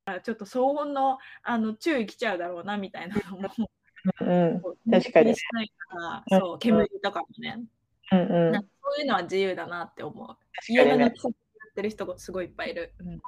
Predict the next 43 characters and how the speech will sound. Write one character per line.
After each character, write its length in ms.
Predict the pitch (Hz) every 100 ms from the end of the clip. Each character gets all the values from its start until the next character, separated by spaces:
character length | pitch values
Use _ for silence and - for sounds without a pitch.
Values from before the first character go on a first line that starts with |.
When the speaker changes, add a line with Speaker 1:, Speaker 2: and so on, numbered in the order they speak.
| 190 180 170 - 170 185 - _ _ _ - _ -
Speaker 2:
え、 320 | 254 262 - - 208
飲 100 | 240
み 100 | 294
物 300 | 330 302 180
は 260 | 151 147 185
ず 100 | 180
っ 20 |
と 220 | - 196
ビ 200 | 190 180
ー 40 |
ル 140 | 147 131
と 100 | -
か？ 380 | - 85 82 - _ _ _ _ _ - _ 208
Speaker 1:
飲 120 | 226
み 100 | 427 605 640 539
物、 440 | 392 262 208 185 - _ _ _ _ _ -
あ、 180 | -
Speaker 2:
ど 60 | 175
う？ 220 | 190 254
Speaker 1:
飲 60 | 262
み 80 | 392 466
物 140 | 392 269
は 100 | 233
人 240 | - 240
に 100 | 233
よ 100 | 254
る 120 | 262 262
ん 40 |
じ 80 | 226
ゃ 40 |
な 120 | 202
い 40 | 180
か 120 | 165
な。 200 | 160 160
ま 80 | 233
あ、 20 |
ビ 120 | 294
ー 240 | 453 349 240
ル、 160 | - - - _ - _ _ _ _
ビ 300 | 269 285 277
ー 40 |
ル 300 | 220 208 202 _ _ -
か、 760 | - 214 196 180 156 127